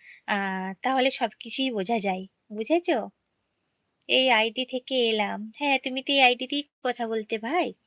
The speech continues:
এমডি জরিফুল ইসলাম তুমি আছো, অনেক অনেক ধন্যবাদ তোমাকে। জাহার মন্দানিউ, হাই, হাই, হ্যালো। জহর মন্দানিউ, হ্যালো। কেমন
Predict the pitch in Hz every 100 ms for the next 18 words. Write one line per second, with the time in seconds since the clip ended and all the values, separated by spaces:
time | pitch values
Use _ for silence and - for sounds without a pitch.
0 | _ - - _ _ - _ _ 233 247
1 | 262 247 247 247 - 247 - 247 240 247
2 | 240 240 214 214 - 226 233 240 240 _
3 | _ - 240 240 233 220 226 233 233 -
4 | 226 214 214 247 349 _ _ _ _ _
5 | _ _ _ _ _ _ 226 247 240 233
6 | 233 226 247 254 _ - 220 220 220 220
7 | 220 214 202 202 208 _ _ - 247 240
8 | 240 240 240 240 240 240 233 226 240 _
9 | _ _ _ _ _ _ _ _ _ _
10 | _ _ _ _ _ 226 226 240 233 247
11 | 247 254 254 233 226 226 226 226 233 262
12 | 247 226 220 262 _ _ _ _ _ _
13 | _ _ _ _ _ _ _ _ _ _
14 | - 254 254